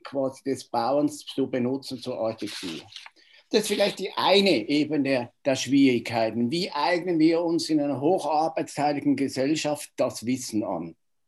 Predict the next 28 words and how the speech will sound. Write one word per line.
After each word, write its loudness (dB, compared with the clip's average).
und -4
das -6
Machen, -4
das -8
wir 0
ja 2
eigentlich -2
führen 0
sollten -4
mit -6
unseren -6
Initialzündungen -2
des -8
Entwurfs? -10
Und -2
die -4
andere 4
könnte 2
man 2
eigentlich 2
am -2
anderen 0
Ebene, -2
und -6
darum -4
würde -4
ich -10
gern 2